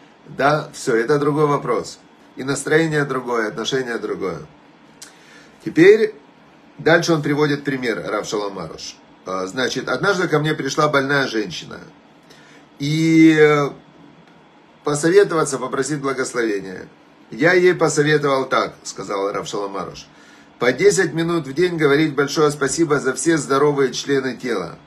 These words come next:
Спасибо за то, что глаза видят, уши слышат, ноги ходят. Десять минут лишь благодарить за милость,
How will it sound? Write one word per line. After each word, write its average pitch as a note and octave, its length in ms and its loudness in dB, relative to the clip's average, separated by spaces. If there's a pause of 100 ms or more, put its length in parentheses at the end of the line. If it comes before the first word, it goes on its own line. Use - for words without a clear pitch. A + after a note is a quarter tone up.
(120)
Спасибо D#3+ 520 -2
за D3+ 140 2
то, D3+ 160 0
что D3 200 -2
глаза C#3+ 380 0
видят, G#2+ 400 -6 (120)
уши C#3+ 300 -2
слышат, A#2 480 -8
ноги C#3+ 300 -4
ходят. G#2 420 -6 (560)
Десять F#3 400 6
минут D3+ 340 -4
лишь D#3+ 200 4
благодарить C#3+ 680 0
за B2 180 -4
милость, B2+ 640 -4